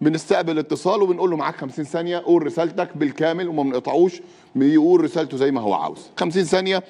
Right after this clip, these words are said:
هي المحددة لاستقبال كل الاتصالات. طبعًا صورة من الحلقة اللي فاتت، زيادة الأسعار وطحن المواطن إلى متى؟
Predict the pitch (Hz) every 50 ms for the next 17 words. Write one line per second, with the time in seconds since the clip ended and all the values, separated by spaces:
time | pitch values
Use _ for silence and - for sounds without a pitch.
0 | - - - - - 165 165 170 170 170 170 160 - - - 139 139 131 - -
1 | 123 123 127 160 170 180 175 156 139 127 - - 123 - 135 147 165 165 165 156
2 | - 175 170 170 160 143 135 123 - 120 - 135 139 160 226 - - - _ _
3 | _ _ _ _ - - 151 156 165 160 160 - - 190 185 170 170 - - -
4 | - 151 151 151 - - 160 160 151 139 139 127 113 - 156 156 - 220 208 -
5 | - - - - 123 147 160 156 - 139 117 117 - 131 131 156 165 147 139 170
6 | 170 143 143 139 131 131 139 151 175 180 - 180 - 156 151 135 135 147 170 -
7 | 208 262